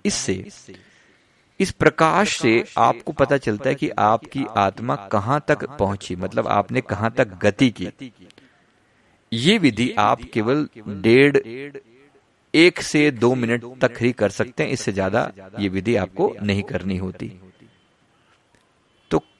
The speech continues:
कुछ संतों ने कहा कि इसे सहज समाधि कहते हैं, लेकिन मेरी जो अवधारणा है, जो समझ है, उसके हिसाब से मैंने जब गुरुदेव से अंदर मानसिक रूप से विनती करी, तो हमें जो रिवील हुआ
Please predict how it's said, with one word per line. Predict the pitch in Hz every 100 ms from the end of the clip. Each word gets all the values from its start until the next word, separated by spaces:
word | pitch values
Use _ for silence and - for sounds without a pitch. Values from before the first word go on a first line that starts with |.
| _
कुछ | 160 180 -
संतों | - 175 160 175
ने | 165
कहा | 165 151 165
कि | 165 -
इसे | 131 160
सहज | 147 113 104
समाधि | 107 107 95 92 95
कहते | - 95 95 120
हैं, | 127 156 - 120 131 156 _ _
लेकिन | 135 143 165 160 139 147 160 160 _ _ _ 50 - _ -
मेरी | 123 127 175 196 131
जो | 107 110 98 - - 110 98
अवधारणा | 101 92 92 101 113 127 127
है, | 120
जो | 98 98
समझ | - 143 151 98
है, | 98
उसके | - 107
हिसाब | 98 101 101
से | 113
मैंने | 107 101 104 101 104 101 104 104
जब | 101 92 _ _ 101 92 -
गुरुदेव | 95 95 95
से | - -
अंदर | 98 95 98 - 98
मानसिक | 98 92 92 98
रूप | 98 95
से | 98
विनती | 95 101 123
करी, | 113 110 120
तो | 113
हमें | 117 160
जो | 139 117 117 160 139 113
रिवील | 104 101 127 139
हुआ | 98 95 117